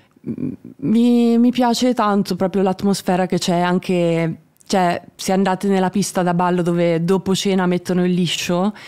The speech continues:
e vedi come si guardano anche queste coppie o le attenzioni che hanno l'una con l'altra, l'una con l'altro, perché ancora non esistono coppie di L G B T, di anziani.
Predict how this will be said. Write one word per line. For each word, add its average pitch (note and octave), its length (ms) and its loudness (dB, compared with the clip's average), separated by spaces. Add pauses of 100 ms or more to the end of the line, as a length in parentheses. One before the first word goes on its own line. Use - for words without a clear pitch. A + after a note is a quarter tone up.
(200)
e F#3 140 0
vedi G3 280 2
come F#3 220 0
si G3 140 -2
guardano F3 480 0
anche F3 200 0
queste F3+ 320 -4
coppie F3+ 880 -2 (240)
o F3+ 100 -2
le F#3 100 0
attenzioni F#3 640 -2
che F3+ 120 -4
hanno F3+ 200 0
l'una F3+ 480 0
con F#3 160 -2
l'altra, F3+ 680 -2 (320)
l'una F#3+ 280 0
con F#3 180 0
l'altro, E3+ 420 -2
perché E3 240 -6
ancora F3 320 0
non E3+ 160 0
esistono E3+ 360 -4
coppie D#3+ 280 -4
di E3 340 -2 (200)
L E3 200 -2
G E3+ 200 -2
B E3+ 220 -4
T, E3+ 200 -2
di D#3+ 180 0
anziani. E3 640 -2